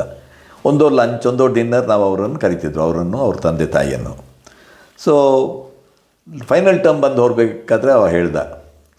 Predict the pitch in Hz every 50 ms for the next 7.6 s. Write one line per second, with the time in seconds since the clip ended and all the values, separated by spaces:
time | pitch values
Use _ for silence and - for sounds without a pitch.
0 | - - 139 127 113 107 95 - 113 123 123 - 117 113 107 101 92 - 90 90
1 | - - 101 95 90 85 - - - 78 73 71 69 65 - 60 60 - - -
2 | - 202 - - - - 98 87 78 78 90 92 - 67 65 62 64 - - -
3 | _ _ _ _ _ _ - - - - 170 165 165 156 143 - - - - 73
4 | 73 65 - - - - - - - 101 101 92 98 101 101 101 95 95 92 85
5 | - 90 82 85 80 80 78 73 71 67 69 71 - - - - - - _ _
6 | _ _ _ _ - - 147 151 147 147 143 131 127 113 110 123 131 - - 139
7 | 131 127 - 107 107 104 95 92 95 90 87